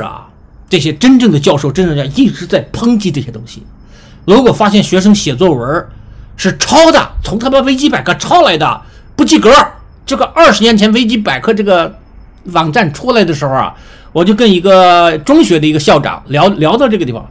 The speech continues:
他说：“我们的学生要是被我发现抄维基百科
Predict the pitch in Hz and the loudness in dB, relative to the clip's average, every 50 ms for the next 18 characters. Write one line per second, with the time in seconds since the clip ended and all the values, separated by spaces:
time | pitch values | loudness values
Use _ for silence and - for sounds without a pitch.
0 | - - - 262 262 349 370 339 156 151 208 311 349 - - 202 202 220 226 226 | -16 -8 -6 -4 -2 -2 -2 -2 -2 -4 -4 -4 -4 -4 -4 -4 -2 0 0 0
1 | 220 214 170 143 180 165 - 220 196 165 127 127 - 185 190 190 - 202 180 139 | 0 0 -2 -4 -6 -4 -2 0 0 0 -2 -4 -4 -4 -4 -2 0 0 0 0
2 | - - - - - - - - - - - - - - - - - - - - | -2 -6 -12 -20 -20 -20 -20 -20 -20 -20 -20 -20 -20 -20 -20 -20 -20 -20 -20 -20
3 | - - - - - - - - - - - - - - 277 285 285 220 226 262 | -20 -20 -20 -20 -20 -20 -20 -20 -20 -20 -18 -10 -2 2 4 4 4 4 2 2
4 | 247 269 254 - - 113 - - 226 220 208 | 0 0 -2 -2 -2 -2 0 0 0 0 -2